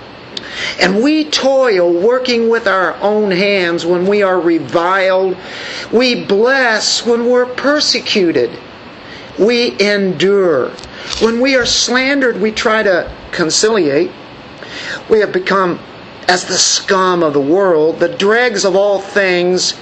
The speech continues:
even until now." And this is Paul. This is after he became an apostle. And he see, he, he saw what it was really like. And I'll tell you what, we are spoiled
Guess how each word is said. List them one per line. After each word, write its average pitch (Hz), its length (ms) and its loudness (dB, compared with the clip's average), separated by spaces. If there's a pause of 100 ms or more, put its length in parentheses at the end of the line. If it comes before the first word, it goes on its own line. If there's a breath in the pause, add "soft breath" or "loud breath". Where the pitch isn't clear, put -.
(140)
even 208 340 2
until 175 420 0
now." 143 260 0 (440)
And 165 80 2
this 190 200 0
is 165 100 -2
Paul. 165 460 0 (500 loud breath)
This 226 160 2
is 196 100 -2
after 220 460 0
he 202 160 0
became 190 340 0
an 170 80 0
apostle. 139 600 -2
And - 560 -12
he 180 140 0
see, 233 480 0 (100)
he, 170 140 0
he 175 200 0
saw 175 460 2
what 175 180 2
it 170 80 -2
was 165 160 -2
really 180 280 2
like. 151 320 0 (1400 loud breath)
And 170 160 2
I'll 175 160 0
tell 202 160 2
you 202 140 2
what, 175 420 0
we 190 560 0
are 139 320 2
spoiled 196 840 0